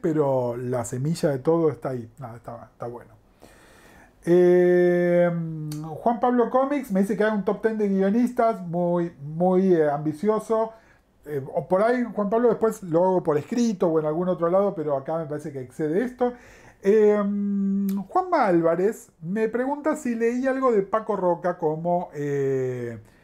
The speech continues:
eh, La Casa o Arrugas. Leí La Casa, me gustó muchísimo. Tengo un poco de curiosidad por la peli, espero que no sea curiosidad morbosa.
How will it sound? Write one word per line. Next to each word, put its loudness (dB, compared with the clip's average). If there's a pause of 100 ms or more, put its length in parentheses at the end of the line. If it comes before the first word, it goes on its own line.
(380)
eh, -8
La -10
Casa 0
o 2
Arrugas. 2
Leí 2
La 2
Casa, 0
me -4
gustó -4
muchísimo. -4 (460)
Tengo -2
un -2
poco 2
de 0
curiosidad 2
por -2
la 0
peli, 0
espero -2
que -2
no -4
sea 0
curiosidad -2
morbosa. 0